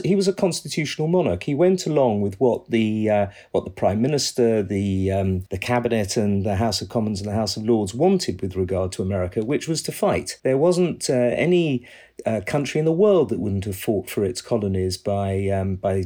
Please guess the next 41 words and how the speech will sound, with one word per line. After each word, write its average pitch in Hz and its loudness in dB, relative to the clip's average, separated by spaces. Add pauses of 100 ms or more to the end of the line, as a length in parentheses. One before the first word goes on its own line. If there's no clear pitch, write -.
seventeen 98 -4
seventy-six, 95 -4
and 147 -4
he 143 -4
wasn't 151 -2
responsible 120 -2
either 120 0
for - -2
the 120 2 (180)
situation 123 0
we 117 2
got 123 0
into 127 0
before, 139 -2
largely, 120 -2
uh, 113 0
for - -10
the 117 -4
same 113 -2
reason. 127 -4
And 156 0
he 165 0
certainly 247 2
wasn't 143 0
a - -6
tyrant. - -4 (420)
Um, 135 2
or 151 4
this 143 0
completely 151 -2
<laughs> - 4
ridiculous 131 4
figure 117 4
in 117 2
Hamilton 123 2
the 127 2
Musical. 139 0
He 139 0
was 127 2
actually 107 0
a, 113 0